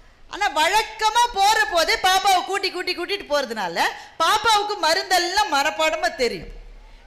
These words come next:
கடைக்காரரை பார்த்த உடனேயே பாப்பாட்ட அப்பா கேக்குறாரு, "என்ன மருந்து சொல்லு?" "அம்மாவுக்கு அனீமியா இருக்கு, லிவோஜின் வாங்கணும்," பாப்பா சொல்லுது. உடனே கடைக்காரர் சிரித்து கொண்டு லிவோ-, லிவோஜின்றது,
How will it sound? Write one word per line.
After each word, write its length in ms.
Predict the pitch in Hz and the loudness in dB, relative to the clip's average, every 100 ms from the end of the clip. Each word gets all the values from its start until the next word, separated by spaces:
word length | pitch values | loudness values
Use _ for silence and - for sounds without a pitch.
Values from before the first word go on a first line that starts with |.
| - | -4
கடைக்காரரை 720 | 320 339 453 440 415 359 311 - | 0 2 2 2 2 2 -2 0
பார்த்த 440 | 311 392 415 381 | 2 2 2 -2
உடனேயே 460 | 311 269 269 262 349 | -2 -4 -2 -2 -2
பாப்பாட்ட 520 | - 311 330 320 254 | 0 0 0 -2 -2
அப்பா 260 | 226 277 | -4 -2
கேக்குறாரு, 420 | 285 254 254 269 277 | -2 -4 -2 -2 0
"என்ன 240 | 285 320 | -2 -4
மருந்து 400 | 311 269 294 302 | -2 -2 -4 -12
சொல்லு?" 680 | - 302 302 302 311 311 277 - - _ _ _ _ _ _ _ _ | -8 -8 -6 -6 -4 -4 -6 -16 -20 _ _ _ _ _ _ _ _
"அம்மாவுக்கு 960 | - 254 349 392 359 311 277 320 403 440 427 - - | -6 -4 0 0 0 -2 -6 -4 -2 -2 -4 -12 -2
அனீமியா 580 | 277 359 403 381 320 | -2 0 -2 0 2
இருக்கு, 440 | 294 285 285 277 165 - - | 2 -2 -2 -2 -2 -8 -10
லிவோஜின் 720 | 302 381 403 403 392 370 339 | -6 0 2 2 0 -2 2
வாங்கணும்," 640 | 339 339 320 370 349 196 - | 2 2 0 0 0 -2 -2
பாப்பா 280 | 262 262 226 | -2 0 -4
சொல்லுது. 260 | 214 165 135 - _ _ | -6 -10 -14 -18 _ _
உடனே 260 | - 339 330 | -4 0 0
கடைக்காரர் 580 | 320 349 349 320 285 | 0 0 0 0 0
சிரித்து 360 | 254 339 349 302 | -2 -4 -4 -6
கொண்டு 300 | 254 240 320 | -6 -2 -2
லிவோ-, 320 | 294 285 277 | -2 -2 -4
லிவோஜின்றது, 640 | 302 359 359 359 311 269 | -2 0 0 0 -4 -4